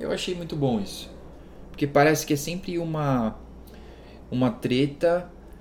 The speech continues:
tipo, "Ah, não, não vou rodar meus dados aqui, o Kubernetes é só pra stateless e sei lá", né? Ou então,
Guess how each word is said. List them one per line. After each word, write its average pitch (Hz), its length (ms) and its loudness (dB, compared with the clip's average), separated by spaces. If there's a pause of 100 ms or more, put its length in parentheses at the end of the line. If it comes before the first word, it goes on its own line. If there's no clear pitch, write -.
(540)
tipo, 120 320 -2
"Ah, 156 260 2
não, 147 340 2
não 127 180 4
vou 139 140 6
rodar 127 260 4
meus 113 200 0
dados 107 360 2
aqui, 120 580 2
o - 40 -10
Kubernetes 113 560 2
é 110 60 -4
só - 260 -4
pra 120 200 -4
stateless 107 1600 -2
e 101 460 -6 (520)
sei - 260 0
lá", - 460 0 (520)
né? 107 220 -4 (320)
Ou 113 180 6
então, 110 540 6